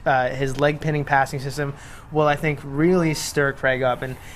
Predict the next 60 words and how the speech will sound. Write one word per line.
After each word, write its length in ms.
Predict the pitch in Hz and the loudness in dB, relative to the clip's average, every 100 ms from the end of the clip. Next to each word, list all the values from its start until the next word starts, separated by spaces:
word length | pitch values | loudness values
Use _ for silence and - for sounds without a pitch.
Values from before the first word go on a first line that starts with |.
| - | -4
it's 120 | 156 | 0
something 240 | 190 185 180 | 4 4 4
that 100 | 151 | 4
a 40 | |
lot 220 | 139 160 | 6 4
of 80 | 180 | 4
people 220 | 196 165 | 0 0
have 120 | 151 - | 0 4
tried 200 | 143 135 | 4 2
to 180 | - | -4
emulate 400 | 139 147 147 151 | -2 0 2 0
since, 400 | - 143 135 - - | 0 -2 -2 -8 -8
since 280 | 151 139 - | -4 -4 -4
the 120 | 143 | -4
Rutolos 640 | 143 143 143 143 139 127 | -2 0 0 2 -2 -4
have 160 | 147 131 | -8 0
started 260 | 147 139 135 | 0 0 -2
to 60 | |
use 160 | 135 135 | -2 2
that 160 | 135 | 2
passing 280 | 139 135 147 | 2 0 0
system, 280 | 139 139 147 | -4 -4 -4
but 80 | 131 | 2
nobody 320 | 170 180 151 | 4 4 2
can 240 | 139 127 | -2 -4
really 420 | 135 135 131 123 - - - - - - - - | -2 -2 -2 -6 -10 -16 -18 -20 -20 -20 -16 -6
make 280 | 143 143 147 | 2 2 2
it 100 | 143 | -2
work 220 | 135 131 | -2 -2
the 100 | 127 | -6
same 220 | - 131 | -8 -10
way. 100 | - - | -10 -6
So 120 | 143 | -6
th-, 140 | - | -6
they 200 | 151 160 | 2 4
do 120 | 175 | 4
something 340 | - 175 156 143 | 4 2 2 0
very 240 | 139 147 | 2 2
unique 300 | 147 143 147 | 2 -2 -2
with 100 | 131 | -6
the 60 | 123 | -4
way 180 | 135 135 | -2 0
they 140 | 135 | 0
pass, 400 | - 127 127 - - - - | 0 0 0 -4 -16 -16 -10
and 100 | 135 | -6
I 40 | 127 | -2
think 120 | 165 | 0
that's 140 | 165 | 2
gonna 120 | 160 | 2
put 100 | 143 | 2
a 20 | 135 | 4
lot 180 | 131 | 4
of, 200 | 127 131 | 2 -2
a 60 | 143 | 0
lot 200 | 139 147 | 2 2
of, 260 | 135 - - - - - 165 | 0 -4 -16 -16 -16 -4 0
uh, 200 | 135 123 | 2 2
pressure 360 | - 143 160 | 0 2 2
on 160 | 156 143 | 0 -2
Craig. 320 | 147 147 | 0 0